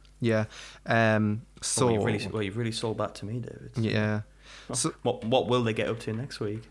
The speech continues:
Speaker 2: It's a bit like that, isn't it?
Speaker 1: Yeah. Well, before I ask you if you would recommend it, I would recommend it, I, but I would recommend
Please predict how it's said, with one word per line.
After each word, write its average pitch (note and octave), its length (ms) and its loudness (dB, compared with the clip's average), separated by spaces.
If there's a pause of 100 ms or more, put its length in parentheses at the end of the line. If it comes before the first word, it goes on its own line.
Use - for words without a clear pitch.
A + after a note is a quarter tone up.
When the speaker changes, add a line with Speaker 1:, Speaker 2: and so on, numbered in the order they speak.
(140)
Speaker 2:
It's - 80 -20
a - 40 -20
bit G#2+ 160 -4
like G#2 180 -8
that, A2+ 240 -6
isn't A2+ 200 -8
it? A#2 340 -8
Speaker 1:
Yeah. A2+ 220 2 (160)
Well, C3+ 300 4 (100)
before C#3 380 4
I B2+ 180 6
ask B2+ 300 -2
you G#2+ 240 2
if F#2+ 140 -6
you G#2+ 120 2
would G#2 120 -2
recommend G2 480 -2
it, F#2+ 180 -2 (400)
I C3+ 300 6
would C#3 160 0
recommend G#2 880 0 (1300)
it, - 400 -2 (300)
I, G#2+ 140 2
but G#2 160 2
I G2+ 80 4
would G#2 180 2
recommend G2+ 760 0